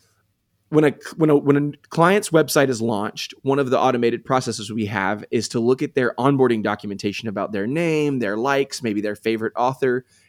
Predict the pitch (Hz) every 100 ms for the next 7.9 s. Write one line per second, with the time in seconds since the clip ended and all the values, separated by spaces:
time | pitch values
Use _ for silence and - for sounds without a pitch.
0 | - 135 131 123 135 - 151 151 147 117
1 | 113 - 117 113 117 - 110 - 190 131
2 | - 123 123 127 110 104 123 131 - 113
3 | 107 104 104 _ 117 107 101 92 _ _
4 | - 107 113 98 - - 139 117 - _
5 | _ _ _ 131 101 123 127 127 123 113
6 | 117 101 101 95 101 113 202 170 160 180
7 | 165 143 110 101 101 101 110 170 170